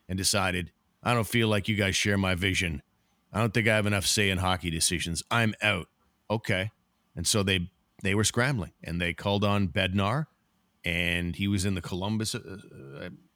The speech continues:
A H L affiliate and won a title there, so that was handy. But, uh, who knows what Bednar's future might have been,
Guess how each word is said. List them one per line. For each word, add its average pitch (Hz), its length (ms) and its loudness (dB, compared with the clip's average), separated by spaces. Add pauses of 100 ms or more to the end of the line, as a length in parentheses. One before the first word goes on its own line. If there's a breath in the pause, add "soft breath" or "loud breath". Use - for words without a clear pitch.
A 101 60 -6
H 98 280 0
L 101 140 2
affiliate 104 420 0
and 92 100 -2
won 92 120 0
a 90 60 -2
title 98 320 0
there, 101 160 2
so 90 260 -2 (400 soft breath)
that 98 180 0
was 101 140 -2
handy. 95 480 -2 (360)
But, 78 320 -6
uh, 76 220 -4
who 104 120 0
knows 98 300 0
what 85 80 -6
Bednar's 90 420 -2
future 90 300 -2
might 87 180 0
have 82 140 -4
been, 87 260 0